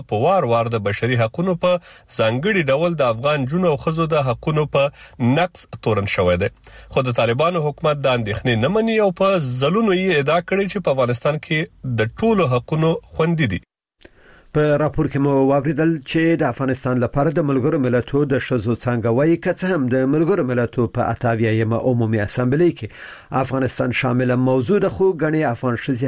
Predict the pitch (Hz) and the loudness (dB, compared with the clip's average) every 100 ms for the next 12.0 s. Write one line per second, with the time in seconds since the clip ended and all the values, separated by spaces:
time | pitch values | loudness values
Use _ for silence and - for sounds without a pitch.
0 | 120 117 127 117 95 120 120 123 113 113 | -2 -2 0 0 2 0 0 0 2 0
1 | 104 - - - - - 170 214 190 185 | -2 -6 -20 -18 -20 -4 -2 0 -2 -4
2 | - 185 160 160 160 127 151 135 131 - | -2 -2 0 -2 -2 -2 -2 0 -4 -4
3 | 143 135 127 127 123 117 127 135 127 120 | -2 2 2 2 0 -2 0 2 0 0
4 | 104 117 - 123 117 117 - - 165 160 | -2 -4 0 -2 0 -4 -4 0 0 0
5 | 123 113 110 123 117 107 110 113 107 120 | -2 -4 -4 -2 -2 0 0 0 0 0
6 | 110 107 107 139 160 147 - - - 151 | 0 -2 -2 -2 0 -2 -4 -18 -2 0
7 | 151 147 151 151 147 135 143 143 151 156 | 0 0 0 2 0 0 -2 0 2 2
8 | 151 156 147 165 175 160 170 165 151 165 | 2 0 0 -2 -2 -2 0 0 0 0
9 | 156 143 131 135 165 143 135 135 147 - | 2 2 0 0 0 0 0 0 -2 0
10 | 147 156 139 147 170 - 135 131 139 139 | 0 2 2 2 0 0 -2 0 0 0
11 | 113 - - - 143 143 113 143 143 | -4 -6 -20 -2 0 0 0 0 0